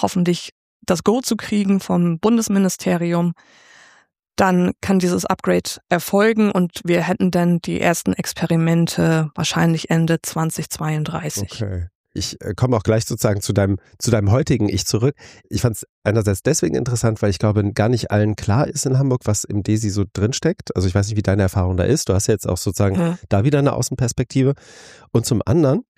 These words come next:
Speaker 2: du bist ja nun eine, die Wissenschaft irgendwie sehr versteht, die auch einfach aus dieser Prägung, aus der Biografie heraus, glaube ich, auch eine, eine, eine bestimmte Lernkurve hatte, was so Wissenschaft angeht. Ah,
Speaker 1: Mhm.
Speaker 2: okay, ich kann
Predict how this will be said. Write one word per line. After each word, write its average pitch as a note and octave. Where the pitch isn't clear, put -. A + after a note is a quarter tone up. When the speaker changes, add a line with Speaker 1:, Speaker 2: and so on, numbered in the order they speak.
Speaker 2:
du A2
bist B2+
ja C#3
nun C3
eine, A2
die G2
Wissenschaft A2
irgendwie F#2+
sehr F2+
versteht, A#2
die G#2+
auch F#2+
einfach G2
aus -
dieser G2
Prägung, A#2
aus F#2+
der G#2+
Biografie G2
heraus, A#2+
glaube G#2
ich, -
auch F2+
eine, F#2+
eine, G2+
eine F#2
bestimmte F#2+
Lernkurve D3+
hatte, C#3
was C3
so C#3
Wissenschaft D3+
angeht. D3+
Ah, A2+
Speaker 1:
Mhm. A#2
Speaker 2:
okay, A#2
ich G#2
kann F#2